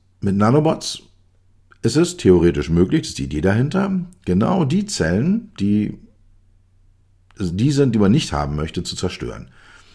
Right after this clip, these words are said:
Ja, oder auch Entzündungen zu bekämpfen. Und das Ganze im Allgemeinen lange bevor Symptome überhaupt auftreten.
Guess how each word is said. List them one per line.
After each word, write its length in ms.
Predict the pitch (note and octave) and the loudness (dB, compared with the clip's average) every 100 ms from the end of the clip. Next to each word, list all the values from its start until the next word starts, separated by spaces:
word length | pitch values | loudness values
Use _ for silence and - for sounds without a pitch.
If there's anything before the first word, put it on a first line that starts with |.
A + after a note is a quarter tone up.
| - _ _ _ _ _ - | -20 _ _ _ _ _ -2
Ja, 120 | D#3+ | 2
oder 100 | C3+ | 4
auch 80 | G2 | 2
Entzündungen 400 | F#2+ B2+ A#2+ A2+ | 2 4 4 2
zu 100 | F#2+ | 0
bekämpfen. 680 | F#2+ G#2 F#2+ F#2+ F#2+ F2+ - - - - _ _ - _ | -2 0 0 2 2 0 -2 -14 -20 -20 _ _ -20 _
Und 180 | - F#2 | -4 -2
das 160 | F#2 - | -2 0
Ganze 380 | C3 D3+ E3 - - | 2 2 -2 -6 -4
im 100 | A2 | -2
Allgemeinen 720 | G2+ A2 B2 A2 G#2+ A2 G2 - _ _ _ _ _ _ _ | 0 2 4 4 4 2 -2 -10 _ _ _ _ _ _ _
lange 340 | G#2 F#2+ F#2+ G#2+ | 2 4 4 4
bevor 300 | G2+ F2+ E2+ | 2 0 0
Symptome 380 | F2 - E2 D2+ | -2 -4 -4 -4
überhaupt 260 | D#2 - | -4 -8
auftreten. 540 | C#2 - - C#2 - | -12 -14 -16 -18 -20